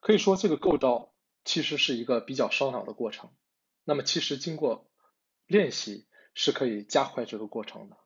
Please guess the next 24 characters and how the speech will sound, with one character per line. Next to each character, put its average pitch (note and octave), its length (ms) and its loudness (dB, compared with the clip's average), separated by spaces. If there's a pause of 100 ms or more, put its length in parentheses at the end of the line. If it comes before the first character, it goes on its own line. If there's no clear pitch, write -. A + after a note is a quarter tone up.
(800)
如 F3 160 2
何 F#3+ 120 4
练 G3 200 6
习 A2 200 -8
呢？ G#2 200 -10 (440)
首 - 160 -2
先 F3+ 340 0 (320)
要 B2+ 140 -2
熟 - 180 -4
悉 D3 140 -4
函 A2 240 -12
数， - 300 -6 (840)
比 C#3+ 80 -4
较 C#3 100 8
常 C#3+ 260 -2
规 E3 140 4
的 C#3+ 80 2
有 G#2+ 200 2
sum C#3+ 320 0
if、 C#3+ 200 -4 (100)
unique、 C#3+ 500 -6 (100)
sort、 - 460 0
sort - 280 -4
by、 A#2+ 320 -2